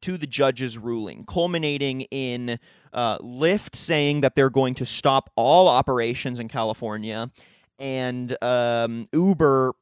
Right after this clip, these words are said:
basically signaling the same thing, that there's no way that they can meet these demands in the window that's given,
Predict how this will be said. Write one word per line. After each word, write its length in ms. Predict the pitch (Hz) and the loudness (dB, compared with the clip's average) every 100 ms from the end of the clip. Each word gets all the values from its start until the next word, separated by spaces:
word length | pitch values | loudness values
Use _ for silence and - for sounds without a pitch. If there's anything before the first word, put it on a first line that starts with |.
| - 123 113 135 127 | -20 -20 -20 -20 -6
basically 600 | 160 180 - 180 - 160 | 0 0 0 -2 -2 -6
signaling 500 | - 160 147 139 135 | -2 -4 -2 -2 -2
the 80 | 127 | -4
same 300 | - 117 113 | -4 -4 -4
thing, 280 | 117 85 92 | -6 -6 -4
that 200 | 110 - | -4 -2
there's 200 | 117 139 | -4 0
no 200 | 139 143 | 4 6
way 240 | 135 131 | 6 4
that 120 | 127 | 2
they 140 | 123 120 | -2 -6
can 180 | 117 | -6
meet 220 | 117 143 - | -4 -6 -6
these 200 | 131 113 | -8 -6
demands 520 | 120 127 131 131 120 | -4 -2 -2 -4 -6
in 160 | 131 | -8
the 60 | 123 | -6
window 380 | 117 143 139 135 | -4 -2 0 0
that's 200 | 123 - | 0 -4
given, 480 | - 202 175 180 | 2 2 4 0